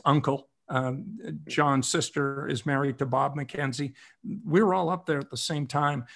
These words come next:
The Soo had gone from a last place team to one of the preeminent teams in the nation, thanks to general manager Sam McMaster, who'd come up from the Toronto area, knew the talent level down here so well, and that team just vaulted immediately.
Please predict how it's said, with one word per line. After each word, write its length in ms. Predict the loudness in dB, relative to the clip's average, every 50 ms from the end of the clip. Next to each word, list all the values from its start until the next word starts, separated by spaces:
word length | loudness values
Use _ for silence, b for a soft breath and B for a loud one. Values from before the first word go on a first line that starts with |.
| B B B B
The 60 | -4
Soo 280 | -2 2 4 6 6 6
had 100 | 4 4
gone 240 | 0 0 0 0 0
from 180 | -2 -2 0
a 80 | 0 0
last 400 | 2 2 2 2 0 -2 -6 -4
place 280 | -4 -2 -2 -2 -4
team 340 | -4 -4 -2 0 0 0 0 -2
to 120 | -2 -2
one 180 | 0 0 0 0
of 60 | -2
the 80 | -4
preeminent 720 | -6 -6 -4 -2 0 0 0 0 0 0 0 -2 -2 -4 -4
teams 340 | -4 -2 0 0 0 0 -2
in 80 | -2
the 80 | -2 0
nation, 500 | 0 0 0 0 -2 -4 -4 -6 -6 -6
thanks 380 | -4 -6 -6 -6 -6 -8 -6
to 220 | -4 -2 -2 -2 -4 b b b b b b b
general 280 | b 2 4 4 4 4
manager 420 | 2 2 2 2 2 0 0 -2
Sam 380 | -2 -2 0 0 2 2 2 0
McMaster, 640 | 0 -2 0 0 2 2 2 0 -2 -2 0 0 2
who'd 300 | 2 2 2 0 0 -4 b b b b b b b
come 180 | 2 4 4
up 200 | 4 4 2 -4 _ _ _ _ _ _ _
from 320 | 2 2 2 2 0 -4 -8 _
the 120 | -8 -8 -6
Toronto 420 | -2 2 4 4 6 6 4 4
area, 360 | 2 2 0 0 -2 -4 -4 -4
knew 240 | 0 2 4 4 4
the 100 | 2 0
talent 460 | -2 -2 0 0 2 2 0 -2 -2
level 240 | -2 -2 -2 -2 -2
down 300 | -2 0 0 0 0 0
here 160 | -2 -2 -4
so 280 | -4 -4 0 2 2 2
well, 440 | 2 2 2 2 2 0 -2 b b b b b b _
and 180 | -4 -2 0 0
that 220 | 0 -2 -4 -4
team 300 | -2 0 2 2 2 2
just 240 | 0 0 0 -2 -2
vaulted 540 | -4 0 4 4 4 4 4 2 0 0 2
immediately. 720 | 2 2 2 2 4 4 4 2 2 0 -2 -4 -4 -6